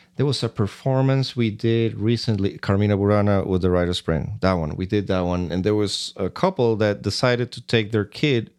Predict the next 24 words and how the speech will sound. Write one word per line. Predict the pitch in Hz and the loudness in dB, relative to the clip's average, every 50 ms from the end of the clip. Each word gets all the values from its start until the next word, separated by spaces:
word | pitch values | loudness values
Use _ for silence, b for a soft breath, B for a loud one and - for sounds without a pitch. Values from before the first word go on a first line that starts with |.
| _ _ _ _ _ _ _ | _ _ _ _ _ _ _
to | - 110 | -2 0
the | 107 104 | 0 2
very | 107 117 117 113 | 2 2 0 0
first | - - 120 113 101 - - | 0 0 -2 -2 -2 -4 -12
concert. | - - 113 101 98 92 - - 82 71 - - _ _ _ _ _ _ | -4 0 0 0 0 -2 -2 -4 -6 -6 -6 -8 _ _ _ _ _ _
And | - 82 | -4 -2
I'm | 98 113 | -2 -2
talking | - - 151 139 147 131 107 | 0 -2 -2 0 0 -2 -2
just | - 120 - - | -2 -8 -10 -6
a | 107 | -6
regular, | 98 101 107 92 120 135 131 135 135 127 127 123 120 - B B B B B B B B B B B B B B B | -6 -4 0 0 0 2 2 2 2 2 2 2 0 -2 B B B B B B B B B B B B B B B
um, | - 123 117 113 110 107 104 104 92 - - | 2 2 4 4 4 2 0 -2 -6 -4 0
Alabama | 117 127 127 120 104 123 127 127 127 127 123 123 123 120 120 117 | 2 2 2 2 2 2 2 2 2 2 2 2 2 0 0 -2
boy | 117 120 117 123 127 127 127 135 135 135 135 131 131 | -2 0 0 2 2 2 2 2 2 0 0 2 2
who'd | 127 123 120 120 117 113 120 | 2 2 2 2 0 0 2
never | 120 123 120 117 110 | 2 2 2 2 2
been | 110 120 113 | 2 0 0
to | - - 120 | 0 0 -2
a | 113 | -2
concert, | - - 147 147 143 - - 147 143 143 143 143 131 | 0 2 0 0 0 0 0 0 2 2 2 4 2
and | 120 110 | 2 2
his | 104 101 92 - | 2 0 -2 -6
parents | - - 127 123 123 120 120 120 117 110 - - - - - - - | -2 0 2 2 4 2 2 2 2 0 0 -4 -6 -6 -6 -6 -2
are, | - 113 104 101 98 98 92 90 90 85 85 | 0 0 2 2 2 2 2 2 0 -2 -4